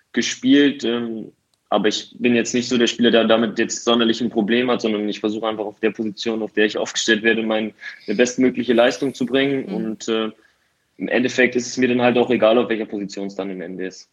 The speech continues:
Speaker 2: Ja, ist es wirklich so egal oder sagst du, „Ach, da fühle ich mich dann schon am wohlsten“? Bei den anderen spiele ich auch, aber das ist schon das, äh, ja, wo ich jetzt mich mehr sehe.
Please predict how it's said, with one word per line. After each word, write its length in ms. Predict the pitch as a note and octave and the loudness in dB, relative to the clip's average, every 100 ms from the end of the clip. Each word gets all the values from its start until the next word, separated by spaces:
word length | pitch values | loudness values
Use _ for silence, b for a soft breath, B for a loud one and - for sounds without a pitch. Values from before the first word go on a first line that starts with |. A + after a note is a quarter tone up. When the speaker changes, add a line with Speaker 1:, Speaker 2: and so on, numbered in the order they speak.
| _ | _
Speaker 2:
Ja, 120 | G3+ | -4
ist 240 | A3+ A3 - | -2 -2 -4
es 140 | G3 | -2
wirklich 300 | G#3+ B3+ C#4+ | -2 -2 -4
so 160 | - C#4 | -6 -6
egal 420 | A#3+ G#3+ A#3+ D4 | 0 4 4 4
oder 180 | C4+ B3+ | 0 0
sagst 300 | - A#3 - | -2 -4 -4
du, 160 | A#3+ | -2
„Ach, 180 | - G#3 - G#3 | 0 -2 -4 -2
da 160 | G3+ G#3+ | 2 2
fühle 200 | B3 A3+ | 0 -2
ich 60 | |
mich 140 | A3 G#3 | -2 -2
dann 180 | A3 G#3+ | -2 -2
schon 240 | A3+ A3 | -2 0
am 160 | G3+ G3 | 0 0
wohlsten“? 500 | G3+ G#3 - F3+ F3 B B B - | 0 0 -4 -10 -12 B B B -2
Bei 140 | E3+ | 0
den 160 | G3 F3+ | 2 0
anderen 240 | G3 G#3+ | 2 0
spiele 300 | - A3 G#3 | -2 -4 -2
ich 160 | G3+ - | 0 2
auch, 260 | F#3 A3+ | 4 2
aber 560 | A3+ G3+ G3+ G3 F3+ F#3 | 2 2 4 4 2 -4
das 160 | G3 G3+ | -4 -2
ist 140 | G3+ | -2
schon 220 | - G#3 G3+ | -4 -4 -2
das, 300 | G3 - - | -4 -6 -6
äh, 300 | G3 G3 F#3+ - b b b b b b _ | -4 -4 -4 -8 b b b b b b _
ja, 260 | F#3 F3+ D#3+ - | 2 2 0 -6
wo 180 | F#3 | 2
ich 100 | F#3+ | 2
jetzt 360 | G3 F#3+ - - | 2 -2 -4 -8
mich 420 | F#3+ F#3+ F#3+ - | -2 0 0 -2
mehr 320 | F#3 F#3+ F#3+ | 2 4 4
sehe. 560 | F#3 F#3 E3+ D#3+ E3 F3 | 4 2 2 2 0 -4